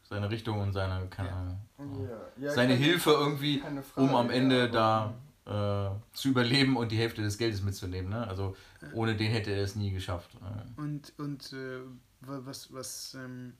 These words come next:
Speaker 3: Das ist einfach so eine Sache, glaub ich, wie, wie, ich hab, ich hab das nicht, in diesem Kontext hab ich die, die Verbindung zwischen den beiden trotzdem nicht gespürt, in derselben
Speaker 2: Mhm.
Speaker 3: Weise, wie man vielleicht sagt, bei der einen Serie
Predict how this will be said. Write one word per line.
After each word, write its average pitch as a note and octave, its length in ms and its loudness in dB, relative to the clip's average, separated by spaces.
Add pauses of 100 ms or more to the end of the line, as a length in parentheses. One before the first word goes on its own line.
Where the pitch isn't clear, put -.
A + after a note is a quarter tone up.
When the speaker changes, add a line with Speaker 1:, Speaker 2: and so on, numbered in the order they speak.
(340)
Speaker 3:
Das C#3 160 -8
ist D#3 140 -10
einfach C#3 300 -8
so C#3 100 -10
eine C3+ 140 -8
Sache, C3+ 280 -10
glaub A#2+ 220 -10
ich, A#2+ 180 -14
wie, A#2+ 220 -10 (320)
wie, A2 320 -12 (960)
ich - 160 -20
hab, C#3+ 120 -16 (160)
ich C3+ 160 -18
hab - 160 -20
das C#3+ 220 -12
nicht, C3 260 -16 (1400)
in E3+ 180 -10
diesem D3 240 -10
Kontext D3 460 -10
hab C3+ 120 -12
ich B2 200 -16
die, A#2 320 -10 (160)
die G#2+ 280 -12 (840)
Verbindung C#3+ 420 -8
zwischen C3 300 -10
den B2 100 -8
beiden A#2 300 -4
trotzdem C3+ 340 -12
nicht A#2 200 -10
gespürt, C3+ 540 -10
in G#2+ 140 -10
derselben A2 600 -8
Speaker 2:
Mhm. G#2 40 -14
Speaker 3:
Weise, A2 300 -8
wie A2 60 -12
man A2 180 -12
vielleicht G#2+ 260 -12
sagt, A2+ 260 -8
bei G#2 120 -12
der G#2 160 -10
einen G#2+ 240 -10
Serie A2+ 400 -8